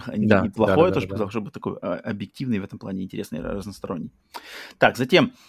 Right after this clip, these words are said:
Speaker 1: э, Microsoft, э, из ниоткуда анонсировали добавление более чем семидесяти новых игр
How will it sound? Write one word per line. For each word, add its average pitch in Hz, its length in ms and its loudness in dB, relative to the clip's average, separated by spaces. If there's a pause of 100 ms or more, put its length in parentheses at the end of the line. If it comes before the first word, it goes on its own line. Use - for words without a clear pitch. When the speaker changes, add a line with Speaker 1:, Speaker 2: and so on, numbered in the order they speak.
(300)
Speaker 1:
э, 107 420 6
Microsoft, 139 560 2
э, 110 40 -4
из 110 540 -4
ниоткуда 123 580 4
анонсировали 113 600 2
добавление 110 760 2
более 117 440 2
чем 117 280 -2
семидесяти 156 720 2
новых 123 480 6
игр 165 300 0